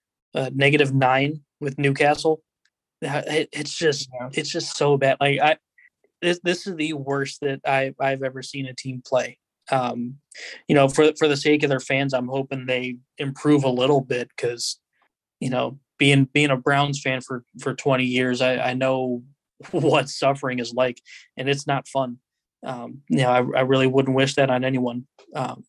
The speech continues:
Speaker 1: so hopefully they can turn around a little bit. You know, even if they do get relegated, you know, at least,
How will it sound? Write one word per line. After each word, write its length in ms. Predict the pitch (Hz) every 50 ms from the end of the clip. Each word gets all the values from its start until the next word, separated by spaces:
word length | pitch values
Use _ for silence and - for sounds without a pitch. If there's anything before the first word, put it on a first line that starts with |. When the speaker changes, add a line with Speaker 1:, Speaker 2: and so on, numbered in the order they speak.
| _ -
Speaker 1:
so 160 | - - 131
hopefully 300 | 139 151 147 147 151 143
they 140 | 143 139 135
can 140 | 139 135 127
turn 200 | - 147 139 135
around 260 | 127 131 127 131 127
a 60 | 123
little 220 | 123 127 127 127
bit. 240 | 123 131 127 127 - _ _ _ _ _ - - _ _ _ _ _
You 80 | - 139
know, 100 | 131 151
even 220 | 156 151 151 165 165
if 80 | 143
they 80 | 160 147
do 220 | 135 127 143 143 143
get 180 | 143 143 139
relegated, 560 | 139 135 135 135 135 139 135 135 135 135 135 - _ -
you 100 | 135 120
know, 160 | 123 123 127
at 160 | 131 135 127
least, 320 | 143 160 170 - - -